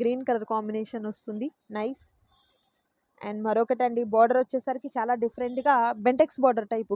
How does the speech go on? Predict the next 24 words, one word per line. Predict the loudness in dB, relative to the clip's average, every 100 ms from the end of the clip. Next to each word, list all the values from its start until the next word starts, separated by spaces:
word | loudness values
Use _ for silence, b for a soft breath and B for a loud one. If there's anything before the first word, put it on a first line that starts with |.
| 0
కడ్డీ | 2 4 2
బోర్డర్ | 0 -4
వచ్చింది. | -12 -16 -14 -16 _ _ _ _ _
మిడిల్ | -4 -2 -2
ప-, | -2 -2
ఇది | 0 -2
పెద్ద | 0 0 4
బోర్డర్ | 2 2 -10
అండి. | -12 -16 _ _ _
So | -10 -10 -6
పట్టు | -6 -2 -2
లంగాలుగా | -2 -4 -2 -6 -6
కుట్టించుకునే | -8 -10 -12 -12 -10 -10
దానికి | -10 -12 -14 -12
కానీ, | -10 -4 -2
కస్టమైజేషన్‌కి | -2 -2 -2 2 0 0 -8 -6 -10 -10 b b b b 6
దేనికైనా | 8 8 6 6 4 2
కూడా | 6 8 8 8
బాగుంటాయండి | 6 8 6 6 4 -2 -6
ఈ | -6
కలెక్షన్ | -8 -10 -14 -14
వచ్చేసరికి. | -12 -12 -12 -12 -14 -18 b b b _ -2
మరొకటి | 0 0 -2 -4 -2
కలంకారీ | -2 -2 -2